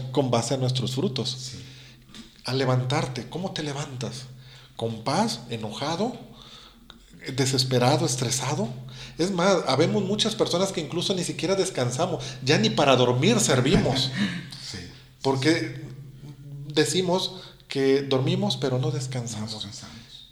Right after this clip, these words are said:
Speaker 1: ¿Por qué no descansas? ¿Qué te agobia? ¿Qué te
Speaker 2: ¿Qué
Speaker 1: quita
Speaker 2: te
Speaker 1: la paz?
Speaker 2: inquieta?
Speaker 1: ¿Qué te
Speaker 2: ¿Qué te
Speaker 1: inquieta?
Speaker 2: preocupa?
Speaker 1: Exactamente. Ahora, eso es un síntoma de que algo está, eh, algo puede andar fallando. No, no significa, no lo estoy clasificando como una verdad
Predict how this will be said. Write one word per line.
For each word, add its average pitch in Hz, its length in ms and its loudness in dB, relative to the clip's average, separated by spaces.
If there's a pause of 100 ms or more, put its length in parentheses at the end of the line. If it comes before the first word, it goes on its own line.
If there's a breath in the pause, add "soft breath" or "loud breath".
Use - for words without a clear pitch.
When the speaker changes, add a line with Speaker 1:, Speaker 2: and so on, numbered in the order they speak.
Speaker 1:
¿Por 160 180 -6
qué 170 120 -6
no 165 120 -6
descansas? 147 920 -8 (100)
¿Qué - 80 -10
te - 160 -6
agobia? 131 540 0
¿Qué - 100 -6
te - 160 -6
Speaker 2:
¿Qué 147 140 -4
Speaker 1:
quita 170 100 0
Speaker 2:
te 156 80 4
Speaker 1:
la 131 100 4
paz? 156 160 4
Speaker 2:
inquieta? - 360 -2
Speaker 1:
¿Qué - 100 -6
te - 60 -8
Speaker 2:
¿Qué 202 80 -2
te 185 80 -2
Speaker 1:
inquieta? 143 340 0 (140)
Speaker 2:
preocupa? 123 340 -4
Speaker 1:
Exactamente. 147 800 -4 (220 loud breath)
Ahora, 120 260 4 (320 loud breath)
eso - 280 -2
es 202 100 0
un 202 140 -2
síntoma 147 480 -2
de 156 140 2
que 131 140 -2
algo 107 280 -2
está, 147 720 -2
eh, - 180 -10
algo 170 320 2
puede 175 220 -2
andar 147 280 6
fallando. 131 500 4
No, 147 300 6
no 170 100 6
significa, 202 520 6 (520)
no 156 180 4
lo 202 80 4
estoy 190 180 2
clasificando 170 640 2
como 147 160 -2
una 165 160 2
verdad 123 500 4